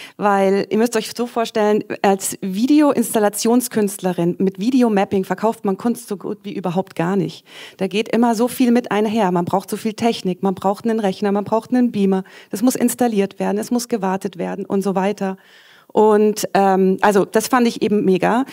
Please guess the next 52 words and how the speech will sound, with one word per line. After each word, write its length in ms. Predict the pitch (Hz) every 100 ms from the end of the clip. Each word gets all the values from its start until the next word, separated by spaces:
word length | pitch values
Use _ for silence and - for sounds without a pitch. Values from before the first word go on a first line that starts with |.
| - -
Nur 260 | 233 269 262
habe 120 | 233
ich 60 | -
dann 140 | 196
auch 240 | 180 247
bemerkt, 400 | - 294 269 269
dass 160 | 240 -
es 60 | -
die 100 | 202
Leute 340 | 190 233 226
einfach 340 | 208 208 247
nicht 200 | 214 208
verstehen. 580 | - 196 - 226 269 190
Also 300 | - 196 180
was 220 | 208 220
ist 180 | - -
ein 100 | 185
N 140 | 185 190
F 140 | 190
T? 260 | - 233 233 - -
Du 80 | 196
bist 200 | 240 233
die 40 |
ganze 300 | 190 156 254
Zeit 260 | - 226 240
nur 140 | 233
am 120 | 202
Klären, 340 | 196 175 185 226
die 80 | 214
Leute 260 | 202 202
checken's 420 | - 202 202 220
nicht. 380 | 190 202 254 -
Und 260 | 208 202 202 - - -
ich 160 | 202 226
habe 120 | 220
dann, 280 | 220 214 220 -
ähm, 580 | 208 208 202 202 202 - - - -
dann 140 | 214
mir 100 | 233
was 160 | 240 226
überlegt. 540 | 214 202 196 277 -
Und 100 | 226
zwar 260 | - 214 220
habe 100 | 220
ich 80 | 214
mir 100 | 214
gedacht, 500 | 208 196 214 - - 208
ähm, 480 | 208 202 202 196 185 -
ich 160 | 196 214
nehme 220 | 226 262
jetzt 240 | 254 -
ein, 360 | 208 208 208